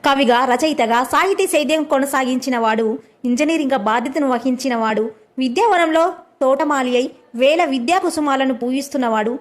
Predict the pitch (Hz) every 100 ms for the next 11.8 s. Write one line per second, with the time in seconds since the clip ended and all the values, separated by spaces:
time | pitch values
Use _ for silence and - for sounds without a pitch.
0 | - _ _ - 262 302 370 440 453 370
1 | 294 311 330 320 277 277 269 226 220 233
2 | 294 294 302 247 196 220 240 214 214 _
3 | - 220 220 262 294 294 233 285 262 247
4 | 247 277 285 208 196 226 240 214 - -
5 | 240 262 277 254 277 339 311 269 269 247
6 | 226 233 - 349 320 277 285 359 - 233
7 | 240 240 247 277 247 220 208 185 196 190
8 | - - - - 269 349 381 330 339 -
9 | 277 - 381 392 370 339 339 330 339 277
10 | 262 277 277 262 311 349 349 330 311 -
11 | 285 254 233 320 262 247 254 277